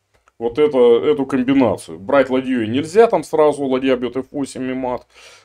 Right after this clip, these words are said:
Ну и брать королем нельзя, ферзь А восемь, король Е семь. Я на этом закончил расчет вариантов. Я понимал, что в белых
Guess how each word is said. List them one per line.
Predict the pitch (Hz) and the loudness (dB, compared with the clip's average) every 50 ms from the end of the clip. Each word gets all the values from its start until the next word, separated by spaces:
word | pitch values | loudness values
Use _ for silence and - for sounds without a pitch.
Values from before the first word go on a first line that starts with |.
| _ | _
Ну | - 175 208 | -4 2 2
и | 220 214 | 2 2
брать | 185 139 160 175 175 - | 2 4 6 4 4 4
королем | - - 127 131 131 139 151 147 127 120 | 2 0 2 4 4 4 4 2 2 0
нельзя, | 117 120 123 131 127 143 170 170 156 | 0 -2 -4 -4 -2 2 2 2 2
ферзь | 117 - 117 117 - - | 2 0 -4 -4 -2 0
А | 117 113 | 0 0
восемь, | 113 131 156 165 160 - - 123 104 104 _ _ _ _ _ _ _ _ _ | 0 0 -2 -4 -4 -4 -6 -6 -6 -8 _ _ _ _ _ _ _ _ _
король | - - 123 127 135 135 135 | -2 2 4 6 6 6 6
Е | 170 180 | 4 0
семь. | 175 - 233 208 185 | 0 0 0 0 4
Я | 202 220 | 4 4
на | 208 202 | 4 4
этом | 202 202 202 185 160 147 147 143 139 131 - - - 131 | 0 0 0 0 0 -2 -2 -8 -10 -12 -14 -18 -16 -14
закончил | 135 135 139 185 185 - 196 185 151 - - 120 110 104 98 101 110 | -10 -6 -6 -6 -4 -2 -2 -2 -2 -2 -4 -8 -10 -10 -8 -8 -6
расчет | 127 135 139 - - 147 127 113 110 | -4 -4 -6 -6 -6 -6 -6 -6 -4
вариантов. | 123 151 185 214 226 220 156 131 | -6 -4 -2 -2 -2 -2 -4 -4
Я | 123 123 | -4 -6
понимал, | 120 - 135 139 147 156 147 131 110 | -4 -4 -6 -6 -4 -2 -2 -2 -2
что | - - 120 | -4 -8 -12
в | 113 113 | -10 -8
белых | 123 127 120 110 101 104 | -6 -4 -4 -4 -4 -8